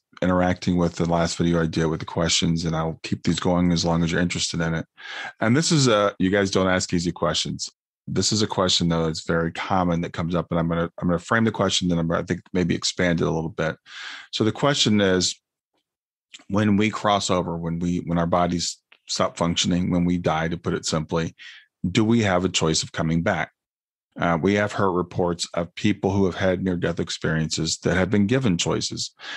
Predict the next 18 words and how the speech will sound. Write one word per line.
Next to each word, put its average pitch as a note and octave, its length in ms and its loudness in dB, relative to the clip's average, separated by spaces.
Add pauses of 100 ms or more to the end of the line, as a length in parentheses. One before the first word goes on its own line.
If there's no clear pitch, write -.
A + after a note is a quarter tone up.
(240)
uh, F2+ 220 0
or E2+ 80 2
been F2+ 160 4
given G2 220 2
a F#2 80 2
choice E2 300 0
to - 100 -4
come D#2 220 -2
back, D#2+ 300 -2
and E2 120 0
they've D#2+ 200 -2
chosen F2 380 0
to E2+ 80 0
come E2 220 -2
back. F2 320 0 (720)
We've F2+ 260 -2
also, G#2 420 2
though, D#2+ 400 0